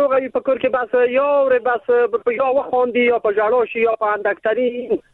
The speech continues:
شو باندې جنجال کو یا، اه، د وړو سره کش کو. یو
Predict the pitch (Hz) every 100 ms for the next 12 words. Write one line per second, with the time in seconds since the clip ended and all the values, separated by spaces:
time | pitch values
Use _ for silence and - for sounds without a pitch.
0 | _ _ - 208 220 208 196 208 202 226
1 | 214 208 202 208 190 - _ _ _ 190
2 | 196 202 175 196 202 226 226 220 196 214
3 | 196 - 208 202 202 208